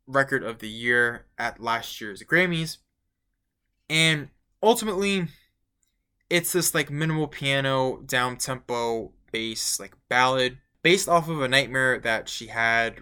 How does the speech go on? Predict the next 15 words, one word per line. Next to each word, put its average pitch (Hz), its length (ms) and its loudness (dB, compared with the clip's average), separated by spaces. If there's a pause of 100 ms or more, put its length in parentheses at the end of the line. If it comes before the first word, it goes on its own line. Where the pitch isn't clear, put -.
where 107 200 -2
she - 140 -10
jumped 127 220 0
off 120 200 -2
of 110 100 -18
the - 40 -20
Golden 113 360 -6
Gate 101 260 -12
Bridge 127 560 0
and 117 180 -12
no 110 80 -10
one 104 140 -14
really 101 220 -14
cared. 156 400 4 (680)
So, 180 520 6